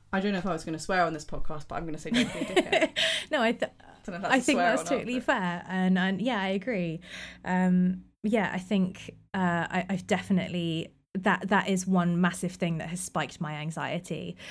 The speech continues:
Speaker 2: is when I've gone outside and tried to keep two meters away and other people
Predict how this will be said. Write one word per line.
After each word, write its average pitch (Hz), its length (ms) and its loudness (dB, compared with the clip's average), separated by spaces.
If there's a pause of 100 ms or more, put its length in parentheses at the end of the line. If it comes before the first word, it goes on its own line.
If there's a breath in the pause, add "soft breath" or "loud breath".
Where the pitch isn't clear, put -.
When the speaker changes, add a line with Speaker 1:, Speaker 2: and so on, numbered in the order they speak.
(140)
Speaker 2:
is 180 140 -2
when 170 140 2
I've 165 120 -2
gone 165 140 -2
outside 156 600 -2
and 160 140 -4
tried 156 240 -6
to - 60 -18
keep - 180 -8
two - 180 -4
meters 160 360 -4
away 156 400 -2
and 170 120 -4
other 170 220 -4
people 165 280 -8